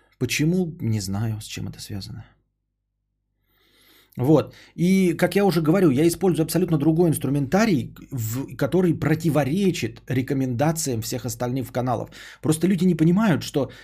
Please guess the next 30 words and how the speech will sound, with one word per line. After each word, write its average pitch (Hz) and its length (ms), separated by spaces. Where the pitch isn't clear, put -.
все - 320
системы 151 440
монетизации, 131 680
которые 131 400
работают 120 680
у 113 120
Кузьмы, 120 420
Юлика, 127 580
там, 107 280
а, 113 280
Дружи, 131 560
это 160 220
всё 151 320
работает 151 540
на 131 80
больших 143 420
числах. - 680
А - 80
если 160 280
у - 20
тебя 151 220
нет 165 240
больших 139 400
чисел, 117 400
то 117 120
ты 147 100
не 170 100
можешь 151 320
так 123 200
работать. 117 460